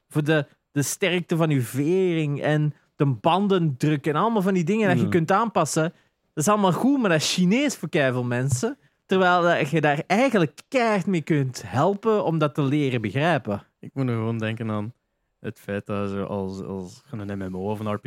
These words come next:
Speaker 3: G of zo
Speaker 1: Ja.
Speaker 3: start, dat je krijgt zo de optie voor je character te maken, dat dat zo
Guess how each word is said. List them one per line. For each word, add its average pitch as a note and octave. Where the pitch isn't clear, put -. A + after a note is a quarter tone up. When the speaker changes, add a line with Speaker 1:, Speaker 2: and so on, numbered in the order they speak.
Speaker 3:
G G#2+
of A2+
zo C3
Speaker 1:
Ja. F#3+
Speaker 3:
start, E3
dat B2
je A#2
krijgt A#2+
zo C3
de A2+
optie A#2
voor A#2
je G#2+
character B2
te C#3
maken, B2+
dat A#2+
dat A#2+
zo B2+